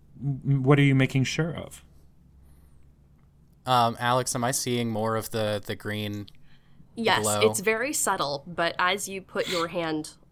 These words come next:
Speaker 3: onto the tree, you notice this sort of soft green light, uh, maybe glowing around the, the places on the bark where your fingertips touch.
Speaker 2: Okay.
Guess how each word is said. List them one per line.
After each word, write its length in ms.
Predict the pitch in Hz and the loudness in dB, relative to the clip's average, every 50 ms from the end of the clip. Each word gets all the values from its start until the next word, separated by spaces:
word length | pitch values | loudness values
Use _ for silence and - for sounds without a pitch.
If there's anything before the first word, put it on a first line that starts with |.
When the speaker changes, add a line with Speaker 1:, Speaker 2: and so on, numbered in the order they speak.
| _ - - | _ -4 0
Speaker 3:
onto 240 | 170 170 170 - | 0 0 0 -2
the 80 | 156 156 | -6 -8
tree, 280 | - - - 180 160 156 | -6 -4 -2 -2 0 0
you 120 | 156 160 | 0 0
notice 360 | 156 156 156 151 156 156 - | 0 0 -2 -4 -6 -6 -8
this 220 | - - - - - | -8 -10 -8 -6 -6
sort 240 | - - 170 160 | -6 -4 -6 -6
of 120 | 151 - - | -6 -8 -6
soft 560 | - - - 165 160 160 - - - - - - 190 | -4 -4 -2 -2 -2 -4 -6 -12 -20 -20 -16 -14 -14
green 480 | 180 - 151 160 160 156 156 151 151 156 | -12 -8 -4 -2 -2 -2 -2 -4 -6 -8
light, 460 | 147 151 151 151 - - - - - - - - - - - - - - - - - - | -4 -2 -2 -2 -2 -4 -10 -14 -16 -16 -16 -20 -20 -20 -20 -20 -18 -18 -18 -16 -14 -10
uh, 320 | 165 165 151 123 135 104 - - - - _ _ - - _ - | -8 -6 -4 -4 -4 -6 -8 -10 -14 -16 _ _ -20 -20 _ -2
maybe 500 | - 220 220 208 220 208 190 175 - - _ _ _ _ _ _ _ _ - - - - - - | 0 2 2 2 0 -2 -2 -4 -8 -14 _ _ _ _ _ _ _ _ -20 -20 -20 -20 -20 -14
glowing 540 | - - 254 269 269 277 277 262 247 247 - - | -10 -4 0 2 2 4 6 4 4 4 2 0
around 500 | 196 185 190 190 185 185 185 185 185 185 | 0 0 2 2 4 4 2 2 -2 -2
the, 340 | - 175 170 165 160 156 - - - _ | 0 0 0 0 0 -4 -6 -12 -18 _
the 60 | - 180 | -18 -14
places 400 | - - 185 180 175 180 175 165 | -6 -2 -2 -2 -2 -4 -4 -4
on 100 | 160 160 | -2 -2
the 60 | 160 | -2
bark 280 | 160 165 156 160 156 | -2 -2 -2 -2 -2
where 100 | - 156 | -2 0
your 120 | 160 160 156 | 0 0 -2
fingertips 600 | 156 147 135 139 - 139 - - 143 - - - | -4 -6 -8 -8 -8 -10 -10 -10 -10 -8 -8 -8
touch. 400 | - - 147 - - - - - - - _ - _ _ - _ _ _ _ _ _ _ - - - - - - - - - _ _ - - - - | -6 -6 -6 -6 -8 -12 -14 -14 -18 -20 _ -20 _ _ -20 _ _ _ _ _ _ _ -20 -20 -20 -20 -20 -20 -20 -20 -20 _ _ -20 -16 -14 -14
Speaker 2:
Okay. 320 | 120 - - 90 98 | -12 -10 -10 -10 -10